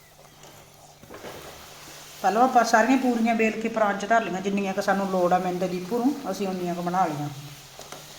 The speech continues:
ਸਾਰੀਆਂ ਪੂਰੀਆਂ ਇਵੇਂ ਹੀ ਬਣਨਗੀਆਂ ਜੀ, ਜਿਵੇਂ ਇਹ ਬਣੀ ਜਾਂਦੀਆਂ,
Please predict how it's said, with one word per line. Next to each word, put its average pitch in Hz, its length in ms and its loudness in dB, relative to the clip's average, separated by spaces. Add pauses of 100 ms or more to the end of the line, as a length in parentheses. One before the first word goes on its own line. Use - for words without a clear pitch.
(2750)
ਸਾਰੀਆਂ 277 480 6
ਪੂਰੀਆਂ 254 420 4
ਇਵੇਂ 247 200 4
ਹੀ 247 40 4
ਬਣਨਗੀਆਂ 233 580 2
ਜੀ, 247 240 0
ਜਿਵੇਂ 214 240 -2
ਇਹ 226 140 2
ਬਣੀ 196 260 0
ਜਾਂਦੀਆਂ, 208 360 0